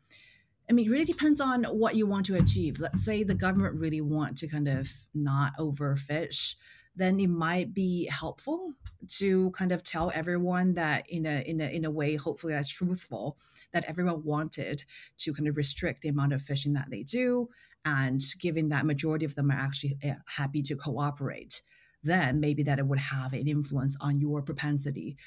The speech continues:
to choose the cooperative option. So, I mean, the, the, the main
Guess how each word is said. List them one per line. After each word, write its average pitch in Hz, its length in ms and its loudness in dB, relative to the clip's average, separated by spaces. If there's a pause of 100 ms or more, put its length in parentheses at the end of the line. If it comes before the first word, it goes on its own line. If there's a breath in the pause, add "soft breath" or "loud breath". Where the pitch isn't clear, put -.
(140 loud breath)
to - 100 -8
choose 147 520 -2
the 139 220 0
cooperative 139 640 -4
option. - 440 -10 (560 soft breath)
So, - 120 -4
I 233 40 4
mean, 240 200 6
the, 226 100 6
the, 220 140 4
the 208 120 2
main 277 460 6